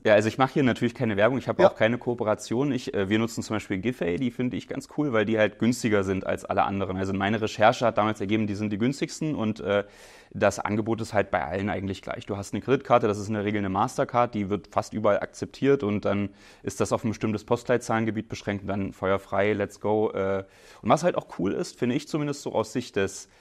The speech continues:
Speaker 1: des Brandings für das, für das Unternehmen, dass du zum Beispiel auf die Kreditkarte dann auch dein Firmenlogo drauf, äh, drucken lassen kannst, damit eben bei jedem Einkauf man dran erinnert wird, hey, cool, das habe ich von meinem Arbeitgeber bekommen.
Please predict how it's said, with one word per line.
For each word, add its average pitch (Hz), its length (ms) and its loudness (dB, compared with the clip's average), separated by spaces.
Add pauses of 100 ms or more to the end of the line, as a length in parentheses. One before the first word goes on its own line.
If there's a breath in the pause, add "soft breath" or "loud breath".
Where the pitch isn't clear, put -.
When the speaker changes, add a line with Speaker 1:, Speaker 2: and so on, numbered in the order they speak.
(360 soft breath)
Speaker 1:
des - 140 -10
Brandings 160 640 0
für 120 120 0
das, 107 300 -4
für 110 140 -6
das 104 160 -2
Unternehmen, 104 500 0
dass 123 140 0
du 104 60 -8
zum 95 180 -4
Beispiel 107 380 4
auf 101 100 -2
die 113 100 -4
Kreditkarte 117 480 0
dann 107 140 0
auch - 120 -2
dein 95 200 -2
Firmenlogo 98 360 0
drauf, - 440 -6
äh, 92 420 -4
drucken 104 280 -6
lassen 98 220 0
kannst, 123 300 2
damit 101 240 2
eben 95 300 0
bei - 80 -4
jedem 95 180 0
Einkauf 101 380 -2
man 95 140 -2
dran 95 360 -6 (200)
erinnert 101 340 -4
wird, 98 180 -2
hey, 98 220 -4 (100)
cool, 98 160 -2 (380 loud breath)
das - 160 -8
habe 95 100 0
ich 95 80 -4
von 92 160 -6
meinem 92 340 -2
Arbeitgeber 95 460 -6
bekommen. 90 400 -10